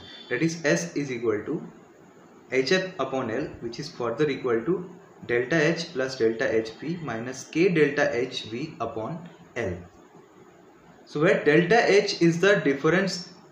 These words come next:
of, in water surface elevation at the two sections. Suppose you are taking two sections for the analysis, and this difference in the water surface elevation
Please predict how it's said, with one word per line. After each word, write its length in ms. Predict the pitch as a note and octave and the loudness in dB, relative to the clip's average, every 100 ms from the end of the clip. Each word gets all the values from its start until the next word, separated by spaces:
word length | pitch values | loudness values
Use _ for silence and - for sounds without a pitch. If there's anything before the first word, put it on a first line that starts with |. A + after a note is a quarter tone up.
| - | -6
of, 320 | C#3 E3+ G3 | 2 4 4
in 180 | E3+ F#3+ | 4 4
water 300 | D#3 C#3 F3 | 4 4 2
surface 400 | E3+ D#3 E3 E3+ | 2 2 2 0
elevation 480 | C#3 C#3 C#3 F#3+ G3+ - | 0 0 0 -2 -6 0
at 380 | C#3+ C#3+ - - - - | 0 0 -6 -16 -20 -4
the 220 | D#3+ F#3 - | 2 2 2
two 140 | E3+ | 0
sections. 600 | E3 B2+ G#2+ A2+ G2 - - - - - | 0 0 -2 -6 -10 -12 -20 -20 -20 -14
Suppose 460 | - D3 G3 B3 - | -4 2 4 4 4
you 140 | F3 | 6
are 100 | F3+ | 6
taking 340 | F3 E3 G3 F3+ | 6 2 2 0
two 140 | G#3 | 0
sections 680 | G3+ F3+ - G3+ A#3+ - - - - - - | 2 2 0 -4 -4 -10 -14 -20 -20 -20 -4
for 200 | D#3 D3+ | 2 4
the 120 | D#3+ | 4
analysis, 800 | D3+ D3 D#3 D3+ A3 D#4+ - - - - - - - | 2 2 2 2 0 0 -6 -14 -20 -20 -20 -20 -6
and 320 | D3 F#3+ C4+ - - | 0 0 0 -6 -4
this 320 | E3 F#3+ - | 2 2 4
difference 720 | E3 E3 F3+ G#3 A#3 - - | 2 4 4 2 2 -4 -4
in 240 | E3+ F3 | 2 4
the 340 | F3 G3+ G3 - - | 6 6 2 -6 -10
water 300 | - C#3+ F3+ | 0 4 4
surface 400 | F#3+ F#3+ F#3 F3+ | 4 2 4 2
elevation 560 | E3 C#3+ C3+ B2+ F#3+ - | 2 2 2 0 -4 -6